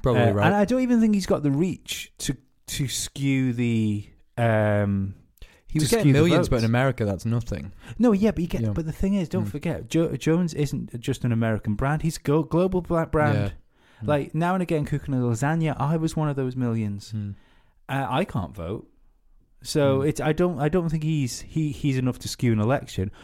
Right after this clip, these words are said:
Speaker 2: What I do think he is, though, he was a good door in because, um, I mean, like, f-, good,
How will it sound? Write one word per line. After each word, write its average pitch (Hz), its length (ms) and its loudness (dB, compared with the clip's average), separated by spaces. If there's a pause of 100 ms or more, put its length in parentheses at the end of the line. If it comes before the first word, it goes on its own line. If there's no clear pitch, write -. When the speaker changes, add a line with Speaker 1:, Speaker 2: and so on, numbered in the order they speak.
(180)
Speaker 2:
What 135 140 2
I 139 60 -2
do 170 240 0
think 160 240 -4
he 101 120 0
is, 85 180 -4
though, 92 280 -2 (460)
he 156 180 0
was 139 120 -2
a 127 40 0
good 139 480 0
door 135 380 2
in 127 260 -2 (100)
because, 107 760 -2 (540)
um, 104 640 2 (260)
I 143 60 0
mean, 135 300 2
like, 123 280 -4
f-, - 220 -12
good, 147 180 0